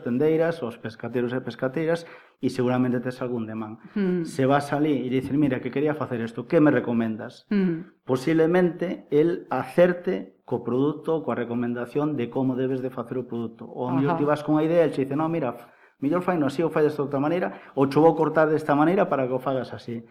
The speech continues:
Speaker 2: Ajá.
Speaker 1: A, para mí é a principal recomendación, saibas ou non saibas.
Speaker 2: Ajá.
Speaker 1: Logo, se sabes moito, ao mellor dices, "No, mira, vou non facer como eu quero."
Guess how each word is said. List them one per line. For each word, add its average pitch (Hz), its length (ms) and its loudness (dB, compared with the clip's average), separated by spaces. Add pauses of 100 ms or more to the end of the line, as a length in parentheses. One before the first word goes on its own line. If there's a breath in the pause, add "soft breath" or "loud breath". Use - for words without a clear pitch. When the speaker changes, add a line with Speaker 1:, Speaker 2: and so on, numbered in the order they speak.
(140)
Speaker 2:
Ajá. 156 400 -4 (640)
Speaker 1:
A, 135 160 -2
para 139 160 8
mí 170 120 8
é 190 80 10
a 190 80 6
principal 170 360 8
recomendación, 120 640 4
saibas 214 480 6
ou 143 120 2
non 156 160 4
saibas. 101 400 -6
Speaker 2:
Ajá. 185 560 4
Speaker 1:
Logo, 113 200 -4
se 127 160 -6
sabes 139 320 6
moito, 175 240 8
ao 156 80 8
mellor 147 200 8
dices, 139 200 2
"No, 151 160 2
mira, 131 160 2
vou 135 160 0
non 147 80 2
facer 156 400 -2
como 127 240 0
eu 117 80 -6
quero." 107 320 -14